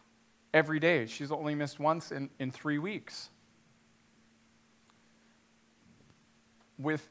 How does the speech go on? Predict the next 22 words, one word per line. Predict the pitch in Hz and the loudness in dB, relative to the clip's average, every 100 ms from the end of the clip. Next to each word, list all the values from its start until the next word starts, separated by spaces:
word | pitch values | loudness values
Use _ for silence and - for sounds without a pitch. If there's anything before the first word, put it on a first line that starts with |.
| 135 | -6
just | 151 151 - | -4 -6 -6
a | 139 | -4
week | 151 170 | -4 0
left | 170 165 - - - | 4 4 4 -12 -2
of | 135 131 - - _ 131 | 0 0 -6 -20 _ -10
the | 123 | -6
build, | 143 202 147 117 - _ _ _ _ _ _ _ _ _ _ _ _ _ - | 0 2 2 -4 -14 _ _ _ _ _ _ _ _ _ _ _ _ _ -16
she | - | -10
says, | 143 147 135 - | -2 0 0 -2
"You | 139 | -2
know, | 139 | 0
my | 135 165 | 2 2
friend | 175 - 160 | 0 -4 -4
Handi | 123 196 240 233 - - - - - - - - - - - - - - - - - - - - - - - _ - - - _ - | 2 4 4 0 -8 -12 -16 -20 -20 -20 -20 -20 -20 -20 -20 -20 -20 -20 -20 -20 -20 -20 -20 -20 -20 -20 -20 _ -20 -20 -20 _ -4
and | 160 | 2
I | 156 | 4
are | 143 | 2
gonna, | 151 147 131 - - _ _ _ - | 0 -4 -4 -10 -20 _ _ _ -10
gonna | 139 135 | -4 -2
have | 131 117 | -2 0
coffee | 175 165 135 113 | 0 0 0 0
after | 113 - 113 | 0 -4 -10